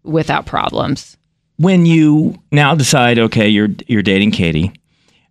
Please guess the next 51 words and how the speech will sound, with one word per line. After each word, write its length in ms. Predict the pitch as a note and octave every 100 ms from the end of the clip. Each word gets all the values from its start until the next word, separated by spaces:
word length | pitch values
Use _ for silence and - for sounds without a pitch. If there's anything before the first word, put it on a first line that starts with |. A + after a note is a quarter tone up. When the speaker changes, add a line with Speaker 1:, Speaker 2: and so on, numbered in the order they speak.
| _ -
Speaker 2:
I 40 |
always 220 | E3+ G3
warn 180 | F3+ F#3+
people 220 | E3 D3+
ab-, 200 | B2 -
about 360 | - C#3+ C3 C#3
coming 300 | - C#3 A2+
out, 340 | A#2+ A#2+ A2 - _ _ _ _ _ E3
because 260 | - D3
once 260 | F3 B3 -
you 80 | G#3+
come 240 | D#3+ E3+
out, 320 | D3+ B2+ B2 -
you 60 | C#3
can't 280 | - F#3+ D3
put 140 | D3+
that 160 | D#3 B2+
genie 260 | C#3 C3
back 240 | A2+ G#2+ G2+
in 80 | G2
the 60 |
bottle. 360 | F#2 D#2+ - - _ _
'Cause 140 | - G#2+
once 220 | B2+ C#3
it's 160 | F3+ -
said, 440 | A#3+ F#3+ E3 -
you 60 | D#3+
can't 120 | B2+
Speaker 1:
Totally. 140 | A#2+
Speaker 2:
unsay 320 | B2 - B2 E2
it. 120 | -
Speaker 1:
Yeah. 280 | D#3+ D#3 C3+ D3 _ _ -
Speaker 2:
And 200 | D3+ D#3+
that 140 | F3+
had 140 | F3 F3+
to 80 |
be 260 | D3 D3 D3
a 60 | C#3+
big 160 | D#3
moment. 300 | E3 A3+ G#3+
You're 80 | G#2+
telling 280 | A#2 G2+ G2
your 100 | F#2+
mom, 280 | A2+ B2+ B2+
you're 80 | F#2
telling 180 | F#2 F2
your 60 |
Speaker 1:
Mm-hmm. 40 | E2+
Speaker 2:
dad, 420 | A2 A#2+ A#2 A2+
and 240 | - A2
now 460 | G#2+ A2 A2+ G#2+ -